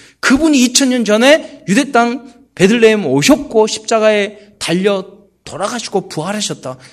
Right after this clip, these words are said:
그분이 바로 만왕의 왕이시고 우리의 그리스도다, 너희의 그리스도다. 이 예수를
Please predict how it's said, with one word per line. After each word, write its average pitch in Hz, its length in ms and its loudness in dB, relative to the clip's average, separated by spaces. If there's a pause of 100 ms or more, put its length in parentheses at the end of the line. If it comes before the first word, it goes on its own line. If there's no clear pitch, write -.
(140)
그분이 359 400 -4
바로 247 600 -4 (360)
만왕의 233 360 -2
왕이시고 156 680 -6
우리의 190 240 -4
그리스도다, 165 640 -6
너희의 214 320 0
그리스도다. 151 800 -4 (960)
이 277 200 6
예수를 262 640 0